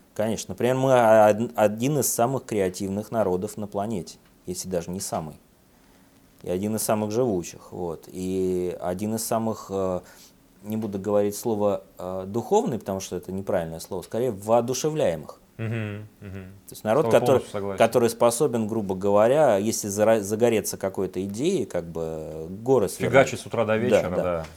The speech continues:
Speaker 1: Но опять же, по теории, э, русской модели управления, восемьдесят-девяносто процентов времени он не будет делать ничего, а потом, когда припрёт аврал,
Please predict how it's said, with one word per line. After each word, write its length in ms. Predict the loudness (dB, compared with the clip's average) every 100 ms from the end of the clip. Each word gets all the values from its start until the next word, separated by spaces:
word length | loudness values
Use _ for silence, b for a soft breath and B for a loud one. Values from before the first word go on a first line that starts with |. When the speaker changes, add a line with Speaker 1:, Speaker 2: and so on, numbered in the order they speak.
| -12
Speaker 1:
Но 80 | 0
опять 240 | 4 4 2
же, 80 |
по 120 | -2 -2
теории, 640 | 2 4 4 2 2 2
э, 960 | 4 2 0 0 -2 -2 -4 -6 -6 -4
русской 240 | -6 -6
модели 400 | -4 -2 -2 -2
управления, 560 | -2 0 2 0 -4 -6
восемьдесят-девяносто 840 | -4 -4 -4 -8 -8 -6 -6 -8
процентов 460 | -6 -6 -6 -10 -6
времени 280 | -6 -4 -4
он 80 | -4
не 40 |
будет 220 | -6 -6
делать 300 | -2 -2 -2
ничего, 460 | -6 -8 -4 -4 -4 b b b b b b -12
а 80 | -4
потом, 300 | -2 -2 0
когда 260 | 4 4
припрёт 400 | 4 0 2 4
аврал, 480 | 4 4 2 2